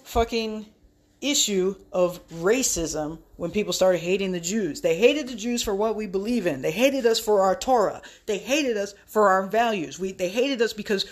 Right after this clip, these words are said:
we rejected and we would not conform to whatever fucking cult and trend was of the day. Whether it be Molech, Hitler, or fucking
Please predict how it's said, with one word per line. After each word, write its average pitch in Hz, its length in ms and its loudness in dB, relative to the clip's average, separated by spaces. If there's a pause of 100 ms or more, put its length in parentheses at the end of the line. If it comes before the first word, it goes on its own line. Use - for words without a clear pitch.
(120)
we 220 160 0
rejected 196 1000 0 (300)
and 185 180 -8
we 226 120 -6
would 202 220 0
not 233 340 2
conform 226 840 0
to 196 460 -2 (380)
whatever 233 500 4
fucking 226 420 -2
cult 240 420 -2
and 208 120 -8
trend 214 360 -2
was 196 300 0
of 196 320 0
the 220 80 2
day. 247 460 2 (480)
Whether 208 280 2
it 196 100 0
be 202 140 2
Molech, 233 680 4 (340)
Hitler, 233 640 2 (140)
or 208 240 0
fucking 226 680 -2